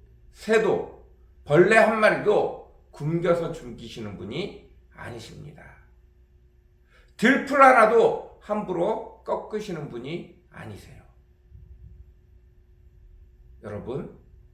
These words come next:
그 하나님이 여러분을 구원하셨습니다. 여러분의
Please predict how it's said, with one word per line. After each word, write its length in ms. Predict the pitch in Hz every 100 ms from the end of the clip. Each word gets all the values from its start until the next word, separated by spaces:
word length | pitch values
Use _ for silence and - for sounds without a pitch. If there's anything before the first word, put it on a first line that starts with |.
| - _ _ _ _
그 240 | - 185 202
하나님이 720 | 202 185 143 107 - - - - - _ _
여러분을 800 | 107 110 107 95 104 135 208 - _ _ _
구원하셨습니다. 1000 | _ 143 147 135 110 107 - - - - - _ _ _ _ _ _ -
여러분의 880 | 143 175 151 156 190 262 - -